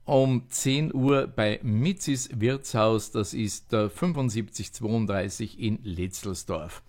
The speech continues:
Das betrifft die A D Ls null zweiundvierzig vierhundertzwei und vierhundertdrei. Wenn ihr Infos zu diesen Treffen haben wollt, wendet euch bitte an Gerhard, O E vier Golf Tango Uniform,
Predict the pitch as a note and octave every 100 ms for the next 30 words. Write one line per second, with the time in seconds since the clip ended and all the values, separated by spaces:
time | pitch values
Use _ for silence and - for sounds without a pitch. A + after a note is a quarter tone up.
0 | - - - - - C3 D#3+ D3+ E3 -
1 | C3 A2 A2 B2+ D3+ D3+ A2+ G2 - G2+
2 | F2 E2+ - G3+ G3+ F#3 D3 - G2 F2+
3 | E2+ - C#2 C2 - G#2+ G2 - G2+ F#2+
4 | F#2+ E2+ F#2+ A2+ E3 E3+ - - - G#2
5 | B2 C#3 A#2 A#2+ D3 E3 - C#3 B2+ -
6 | A2+ G#2+ G2+ G#2 - G2 F#2+ G#2 E2 E2+
7 | G#2+ F#2+ G2+ F#2 F#2+ G2+ G#2 G2 G#2+ F2+
8 | - A2 - F#2 F#2+ F#2 G#2 G#2+ C3+ B2
9 | A#2+ A2+ - A#2 - A2+ - B2 G#2 -
10 | G#2 G2 - F#2+ G2 G2 A#2+ C3+ D#3+ E3
11 | C#3+ C#3+ C3 B2+